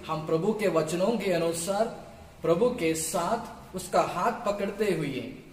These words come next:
हर कार्य करने के लिए कोशिश करें, ताकि हम सब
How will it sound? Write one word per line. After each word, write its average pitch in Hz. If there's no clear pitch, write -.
हर 202
कार्य 180
करने 170
के 147
लिए 131
कोशिश -
करें, 131
ताकि 156
हम 175
सब -